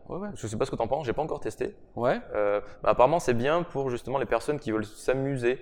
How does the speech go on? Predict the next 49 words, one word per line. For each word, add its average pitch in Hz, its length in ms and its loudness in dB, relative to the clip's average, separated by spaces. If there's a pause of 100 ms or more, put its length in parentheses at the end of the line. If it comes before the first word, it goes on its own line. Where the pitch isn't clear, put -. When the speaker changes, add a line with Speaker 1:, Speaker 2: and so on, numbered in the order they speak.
(440)
Speaker 2:
voilà, 98 400 4
euh, - 60 -6
qui - 100 -6
ont 98 60 -4
pas 107 120 6
d'ambition 120 420 0
particulière, 113 560 -4 (460)
qui - 120 -4
veulent 110 140 2
découvrir 123 400 0
un 117 40 -2
petit 110 140 -6
peu 120 100 -2
le 110 120 0
game 113 180 -2
dev, 107 160 0 (260)
Speaker 1:
Ouais. 123 200 4 (120)
Speaker 2:
euh, 98 600 0
d'une 101 180 -2
manière, 107 340 2
euh, 98 160 2
ludique, 110 540 -2 (360)
Speaker 1:
Oui, 127 100 -2
Speaker 2:
euh, 143 160 4
Speaker 1:
oui. 135 140 2
Speaker 2:
parce - 140 -10
que 113 80 -2
tout - 240 -4
est 110 60 -2
déjà 107 380 2
préfet, - 360 -4 (520)
on 95 160 -8
se - 80 -16
prend 101 120 -6
pas - 160 0
trop - 140 -4
la 110 80 0
tête. - 280 -4 (400)
Euh, 98 100 -2 (100)
après, 113 260 2
le, 101 100 2
le 101 320 0
game 113 220 2
dev 117 220 6
dans 107 220 4
Core, 131 320 6
c'est - 160 -8
peut-être 104 260 0
différent 113 560 0